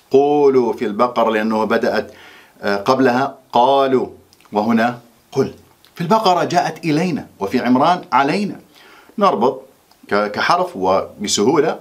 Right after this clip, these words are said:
عين عمران مع عين علينا، فإذا أنا هذه سهلت لي المهمة. علينا في عمران عين مع عين، إلينا في البقرة. على قاعدة ربط حرف من الموضع المتشابه مع حرف اسم السورة،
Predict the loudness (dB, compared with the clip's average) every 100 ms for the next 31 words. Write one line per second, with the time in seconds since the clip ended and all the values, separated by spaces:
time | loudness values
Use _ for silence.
0 | -6 0 0 0 -2 -2 -2 0 0 0
1 | 2 0 0 -2 0 0 0 0 0 0
2 | -2 -6 -2 0 0 -4 -2 0 0 0
3 | -2 -8 _ _ _ _ _ _ -16 -12
4 | -2 -2 0 -2 -2 -2 -4 -2 -2 -2
5 | -4 -4 -4 -4 -6 -10 -20 -20 -20 _
6 | 0 2 4 2 0 0 -2 0 0 2
7 | 2 0 0 0 2 2 0 -2 -4 -6
8 | -8 -2 2 2 2 0 -2 -4 -10 -16
9 | -18 _ _ _ _ _ _ _ _ _
10 | _ _ -20 -20 -20 -20 -14 0 2 2
11 | 2 0 2 0 0 -2 0 -2 0 0
12 | 2 2 2 0 -2 -4 -6 -2 -2 0
13 | -2 -2 -4 -2 -4 -4 -6 -6 -6 -8
14 | -14 -16